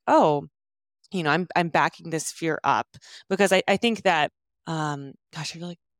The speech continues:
what's the movie that was talking about this? Uh, like, fear of, um, abandonment or, like, being alone, I think is a thing that comes up that's, like, at the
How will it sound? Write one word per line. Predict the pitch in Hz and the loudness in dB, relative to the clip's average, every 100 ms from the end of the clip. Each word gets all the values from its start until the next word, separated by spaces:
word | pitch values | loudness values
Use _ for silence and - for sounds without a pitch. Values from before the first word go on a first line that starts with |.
| _ | _
what's | 202 | -10
the | 151 | -6
movie | 143 - - | -6 -6 -8
that | |
was | - - | -10 -12
talking | - 151 - 156 | -12 -14 -18 -18
about | 165 - | -18 -16
this? | - - _ _ _ _ - | -16 -18 _ _ _ _ 0
Uh, | 170 147 139 131 - _ _ | 4 4 4 0 -4 _ _
like, | 175 - | -14 -10
fear | - 196 180 | -2 2 4
of, | 165 151 - | 2 -2 -8
um, | 160 151 147 135 139 156 _ _ _ _ | -4 -4 -4 -6 -10 -16 _ _ _ _
abandonment | 180 165 156 151 165 175 175 196 - | -8 -4 -4 -4 -2 0 0 -2 -6
or, | 170 | -10
like, | 165 165 - | -8 -8 -4
being | 170 165 160 | 0 0 0
alone, | 151 156 156 160 170 180 - _ _ 175 | 2 4 4 2 -2 -4 -10 _ _ -4
I | |
think | 165 175 175 | -2 -2 -2
is | 160 | -2
a | 165 | -2
thing | 175 170 | -2 -2
that | - | -4
comes | - 160 165 | -4 0 0
up | 165 | 0
that's, | - 147 156 | -2 -2 -2
like, | 156 | -2
at | |
the | 156 | -4